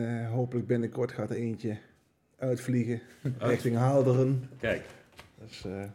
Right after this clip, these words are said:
Speaker 2: Dus er komt
Speaker 1: er komt
Speaker 2: ruimte in
Speaker 1: wat,
Speaker 2: het huis, eh.
Speaker 1: er komt wat ruimte hier.
Speaker 2: <laughs> Heel goed. Ik heb ook nog wat, eh, honden voorbij zien komen.
Speaker 1: Ja, twee honden van, van Tim en Jennifer en onze eigen hond nog.
Speaker 2: Oh, de eigen, ja.
Speaker 1: Ja.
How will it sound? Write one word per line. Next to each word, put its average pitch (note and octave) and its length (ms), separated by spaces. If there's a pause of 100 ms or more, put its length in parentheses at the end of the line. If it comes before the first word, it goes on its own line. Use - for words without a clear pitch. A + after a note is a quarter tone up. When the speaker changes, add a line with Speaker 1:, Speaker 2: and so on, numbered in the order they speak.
(100)
Speaker 2:
Dus G2+ 200
er G#2 60
komt A2+ 220
Speaker 1:
er - 60
komt A#2+ 100
Speaker 2:
ruimte B2+ 260
in B2+ 80
Speaker 1:
wat, B2 100
Speaker 2:
het A2+ 80
huis, A#2+ 300
eh. A#2 160
Speaker 1:
er A2 80
komt D3 160
wat C#3 120
ruimte C3 400
hier. G#2+ 240 (240)
Speaker 2:
<laughs> C#3+ 140
Heel G2+ 200
goed. F#2+ 240
Ik G2+ 120
heb A#2+ 160
ook C#3+ 220
nog C3 200
wat, G#2+ 280
eh, G2+ 180
honden D3+ 320
voorbij C3 280
zien B2+ 140
komen. B2 340 (180)
Speaker 1:
Ja, G3+ 300 (440)
twee F3+ 240
honden F3 300
van, D#3 300
van D3+ 240
Tim F3 200
en D#3+ 60
Jennifer E3+ 400 (180)
en D3 280 (100)
onze A#2+ 240
eigen A#2 240
hond D#3 120
nog. D#3+ 260 (100)
Speaker 2:
Oh, G2+ 280
de F#2 80
eigen, D#2+ 340
ja. C2+ 60 (240)
Speaker 1:
Ja. F3 160